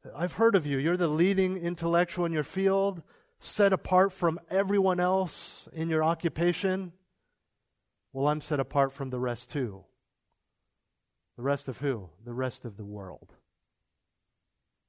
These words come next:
Oh, wow, someone, someone doubled your salary to steal you from your last company? Christ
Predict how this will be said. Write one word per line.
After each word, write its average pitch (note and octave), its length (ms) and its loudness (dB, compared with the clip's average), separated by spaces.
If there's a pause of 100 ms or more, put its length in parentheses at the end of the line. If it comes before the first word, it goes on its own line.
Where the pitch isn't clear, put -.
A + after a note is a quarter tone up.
(1200)
Oh, E3 140 -4
wow, C#3 340 2
someone, D#3 380 -4 (260)
someone D#3+ 360 -4
doubled D#3+ 400 2
your D3 100 4
salary E3 680 2
to D#3 160 -6
steal D#3+ 380 0
you E3+ 200 0
from D3 260 -2
your C3+ 100 0
last C3+ 340 0
company? F3+ 480 -2 (1500)
Christ F#3 440 0